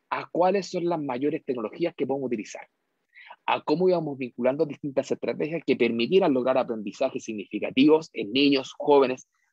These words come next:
adolescentes, de manera de poder dar la continuidad de un servicio educativo y también, por cierto, de un derecho a la educación.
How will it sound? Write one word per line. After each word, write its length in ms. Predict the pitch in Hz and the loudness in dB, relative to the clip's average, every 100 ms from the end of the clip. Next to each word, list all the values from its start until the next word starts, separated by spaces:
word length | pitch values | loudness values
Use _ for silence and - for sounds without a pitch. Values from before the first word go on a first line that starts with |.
| - | -2
adolescentes, 840 | 110 104 101 - 180 175 - 202 _ - - - | 2 2 0 0 0 0 -2 -6 _ -20 -2 4
de 100 | 143 | 6
manera 240 | 151 185 | 6 6
de 120 | 180 | 4
poder 240 | 143 160 160 | 4 2 2
dar 220 | 147 180 - | -2 -2 -2
la 160 | 156 | -6
continuidad 480 | 147 135 131 123 151 | -6 -10 -8 -2 0
de 80 | 196 | 0
un 60 | 180 | -4
servicio 420 | 160 151 - 160 | -4 -4 -4 -2
educativo 480 | 135 127 135 185 - | 2 2 2 0 0
y 80 | 170 | -2
también, 400 | 147 - 240 254 | -4 -4 -8 -4
por 120 | 135 | -6
cierto, 480 | - 165 160 - 214 _ - | -2 -2 -2 -4 -10 _ 0
de 100 | 165 | 2
un 80 | 147 | 6
derecho 340 | 151 147 - | 4 4 0
a 40 | 135 | 0
la 40 | |
educación. 460 | 120 - - 104 | 0 -4 -8 -14